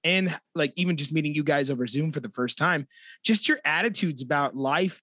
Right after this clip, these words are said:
and the mu-, music in general. That's something that a lot of people can't really, like,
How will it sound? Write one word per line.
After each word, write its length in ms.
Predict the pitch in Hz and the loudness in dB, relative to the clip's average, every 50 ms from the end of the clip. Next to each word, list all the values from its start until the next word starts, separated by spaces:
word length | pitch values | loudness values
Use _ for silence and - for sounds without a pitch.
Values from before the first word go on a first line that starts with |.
| _ | _
and 260 | 156 156 156 160 156 151 | -4 -2 0 0 0 0
the 60 | 147 | 0
mu-, 260 | 143 143 151 175 196 - 156 | 0 0 2 0 0 0 -2
music 400 | 151 143 156 170 156 185 - 156 | -4 0 0 0 0 0 0 -2
in 120 | 156 135 | -2 -2
general. 440 | 117 135 131 185 190 160 - - _ _ _ - - _ _ - | 0 0 2 2 2 0 -2 -6 _ _ _ -20 -20 _ _ 2
That's 200 | 185 226 214 - | 2 2 4 2
something 320 | 262 262 247 254 240 214 | 0 2 4 4 4 4
that 100 | 208 190 | 4 4
a 40 | 180 | 4
lot 200 | 160 156 170 202 | 2 2 2 0
of 60 | 180 | 0
people 220 | 190 202 190 175 156 | 0 0 0 -2 -2
can't 340 | 131 - 175 180 190 185 - _ _ _ _ _ _ _ _ _ _ | -2 -2 0 2 0 0 -2 _ _ _ _ _ _ _ _ _ _
really, 540 | - 143 160 175 185 180 175 165 156 143 135 147 | -2 0 2 4 4 4 2 0 -2 -4 -2 0
like, 240 | 143 131 123 113 | 0 2 0 -2